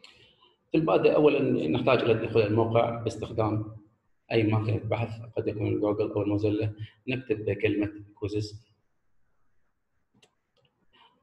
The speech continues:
تطلع لنا عدة خيارات، نختار موقع كوزز دوت كوم.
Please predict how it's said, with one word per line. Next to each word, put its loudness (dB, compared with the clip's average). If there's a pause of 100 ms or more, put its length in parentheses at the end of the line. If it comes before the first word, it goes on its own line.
تطلع 0
لنا 4
عدة 2
خيارات، 2
نختار -2
موقع -2
كوزز -6
دوت -2
كوم. -10